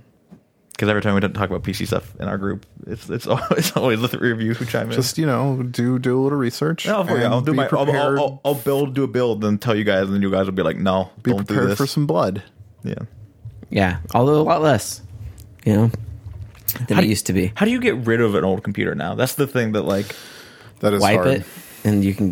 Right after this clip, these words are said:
Speaker 3: donate it.
Speaker 1: Yeah.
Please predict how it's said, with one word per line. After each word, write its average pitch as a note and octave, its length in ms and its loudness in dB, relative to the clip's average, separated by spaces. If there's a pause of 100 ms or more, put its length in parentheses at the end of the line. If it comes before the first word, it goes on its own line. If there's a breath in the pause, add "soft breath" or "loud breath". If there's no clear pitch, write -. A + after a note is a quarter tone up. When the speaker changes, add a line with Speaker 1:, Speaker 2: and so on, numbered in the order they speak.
Speaker 3:
donate G2 400 2
it. G#2+ 200 2 (1400 loud breath)
Speaker 1:
Yeah. G#2+ 300 2